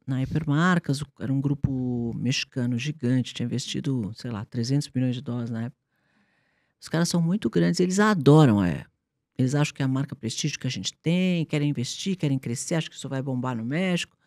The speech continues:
Não querem que venda a marca. E o Júnior não vai brigar com eles por sua causa, né?" Eu falei, "Não, vai." <laughs> Falou, "Não. Mas eu tenho uma boa notícia." Eu falei, "Bom, então agora a conta boa, né?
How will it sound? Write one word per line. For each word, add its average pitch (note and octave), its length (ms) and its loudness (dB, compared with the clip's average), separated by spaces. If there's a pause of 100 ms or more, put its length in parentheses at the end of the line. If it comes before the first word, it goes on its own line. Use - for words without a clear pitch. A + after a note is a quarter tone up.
(540)
Não A#3+ 220 2
querem F3+ 320 2
que F3 140 -4
venda C#3+ 320 0
a D#3+ 40 0
marca. A2 360 -2 (200)
E D4+ 60 2
o E4 60 6
Júnior D3 240 4
não E3 80 2
vai D3 140 4
brigar C#3+ 260 0
com - 140 -4
eles C#3 120 0
por - 120 -8
sua F#3+ 160 0
causa, B2 360 0
né?" B2+ 120 2
Eu C#3 40 0
falei, F3+ 200 -4
"Não, C4+ 300 -6 (120)
vai." - 280 -10 (760)
<laughs> - 880 -2 (720)
Falou, F3 240 0
"Não. B2+ 300 2 (920)
Mas E4+ 140 2
eu F#4 80 2
tenho F4+ 120 0
uma F4 60 -4
boa F4 140 -4
notícia." F#3 340 -4
Eu A#2+ 40 -12
falei, C#3+ 120 -2
"Bom, C#3 100 4
então C3+ 180 4
agora D#3+ 240 6
a - 20 2
conta D#4+ 300 4
boa, G#3 280 10
né? D#3+ 240 4